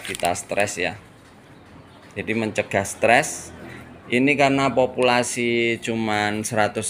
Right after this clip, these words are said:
ekor, saya membeli yang paling kecil, yaitu kemasannya adalah lima puluh gram. Teman-teman bisa pakai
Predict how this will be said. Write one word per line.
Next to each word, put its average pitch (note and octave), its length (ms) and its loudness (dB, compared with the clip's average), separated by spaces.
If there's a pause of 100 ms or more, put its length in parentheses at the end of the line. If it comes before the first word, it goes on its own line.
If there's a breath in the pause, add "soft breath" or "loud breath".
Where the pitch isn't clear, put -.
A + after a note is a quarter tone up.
ekor, B2+ 480 2
saya A2 400 0
membeli A2 640 -2
yang G#2 320 2
paling A#2+ 640 2
kecil, A#2 320 -2
yaitu G2 480 -2
kemasannya G#2 640 -2
adalah G2 320 0
lima F#2+ 400 -4
puluh F#2 160 -10
gram. F#2+ 240 -4 (320 loud breath)
Teman-teman C#3 480 4
bisa C3+ 320 2
pakai A2+ 1040 6